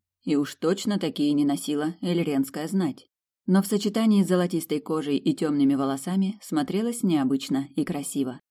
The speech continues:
«Доброе утро!» Вышло слишком тихо и хрипло. Откашлялась в кулак, но повторять приветствие не пришлось. Девушка и так меня заметила. Вскинула изящную бровь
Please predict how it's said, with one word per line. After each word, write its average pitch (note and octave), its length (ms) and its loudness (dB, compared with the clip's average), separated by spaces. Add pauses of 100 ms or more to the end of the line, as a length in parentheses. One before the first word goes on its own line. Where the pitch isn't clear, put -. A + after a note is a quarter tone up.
(680)
«Доброе G#3+ 500 4
утро!» E3 440 0 (400)
Вышло F#3+ 400 2
слишком F#3 420 0
тихо A3 280 -6
и F3 100 -2
хрипло. C#3+ 480 -4 (320)
Откашлялась G3 720 0
в - 80 -16
кулак, F#3 480 0
но D#3 220 0
повторять D#3+ 500 -4
приветствие F3+ 560 0
не F3 100 2
пришлось. E3 600 -6 (100)
Девушка D3 460 -2
и F3 40 -6
так C#3 220 -4
меня C#3 220 4
заметила. C#3 520 -2 (440)
Вскинула D3 520 2
изящную C#3 480 0
бровь D3+ 380 -2